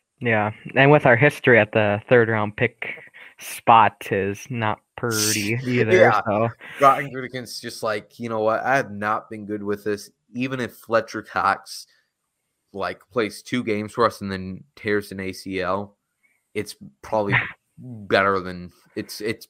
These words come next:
Speaker 2: been a better result than any third round draft pick I've had
Speaker 1: Yeah.
Speaker 2: at this point.
Speaker 1: Yikes.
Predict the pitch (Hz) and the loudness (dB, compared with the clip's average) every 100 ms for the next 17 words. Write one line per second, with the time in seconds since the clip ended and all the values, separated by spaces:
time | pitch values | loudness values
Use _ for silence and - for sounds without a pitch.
0 | - 123 113 92 - 110 110 104 101 98 | -4 -2 -2 -4 0 2 2 0 -2 -6
1 | 92 - 95 87 85 98 98 - 101 92 | -6 -10 -10 -10 -10 -8 -8 -4 -4 -2
2 | 92 87 87 87 - 95 87 87 82 - | -4 -6 -6 -6 -6 -10 -8 -10 -10 -8
3 | 82 85 _ - - - 117 127 135 127 | -10 -10 _ -20 -20 -8 0 4 6 4
4 | 101 - - - - 90 87 - _ - | -2 -10 -12 -14 -12 -12 -14 -18 _ -20
5 | - 117 120 113 - | -16 -10 -8 -8 -10